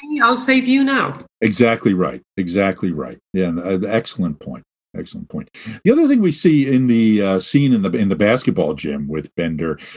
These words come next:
Speaker 2: is the first appearance of the relevance of footwear in this movie. So you might remember that Bender,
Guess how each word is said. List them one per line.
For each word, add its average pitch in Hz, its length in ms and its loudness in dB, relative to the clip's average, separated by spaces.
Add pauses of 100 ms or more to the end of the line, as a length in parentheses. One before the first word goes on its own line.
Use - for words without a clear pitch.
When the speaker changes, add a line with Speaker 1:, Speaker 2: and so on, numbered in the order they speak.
(160)
Speaker 2:
is 104 260 2
the 101 120 0
first 170 420 0
appearance 107 680 0
of 98 460 0 (320)
the 101 80 2
relevance 107 760 2
of 95 220 -2
footwear 78 760 -4 (360)
in 78 180 -4
this 69 240 -10
movie. 67 520 -8 (300)
So 104 160 0
you 92 140 2
might 104 200 0
remember 98 440 2
that 90 220 -2
Bender, 98 440 0